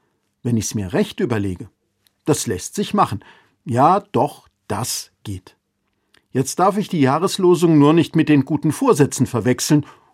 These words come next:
und vergessen. Dabei kann man sich den Vers gut und einfach merken.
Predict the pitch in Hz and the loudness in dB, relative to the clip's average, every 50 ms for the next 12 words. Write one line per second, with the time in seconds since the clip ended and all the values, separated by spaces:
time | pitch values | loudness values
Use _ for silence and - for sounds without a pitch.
0 | _ _ - 151 113 - - - 98 95 120 139 143 - - - _ _ _ _ | _ _ 0 0 0 -2 -4 -8 -6 -4 -2 -2 -2 -4 -6 -12 _ _ _ _
1 | _ _ _ _ _ _ _ _ _ _ - 117 117 98 117 104 104 - 131 117 | _ _ _ _ _ _ _ _ _ _ -6 -6 -4 -4 -6 -6 -4 -2 -2 -2
2 | 107 104 107 101 120 - - 117 110 101 - - 104 95 - - - - 127 131 | 0 -2 -2 -4 -4 -4 -2 -4 -4 -4 -4 -6 -6 -6 -6 -8 -8 -6 -4 -4
3 | 135 160 151 147 - - 104 98 - - 113 - 120 127 160 185 180 - 104 | -2 -2 -2 -2 -2 -4 -6 -6 -6 -8 -6 -2 0 0 0 0 -2 -6 -12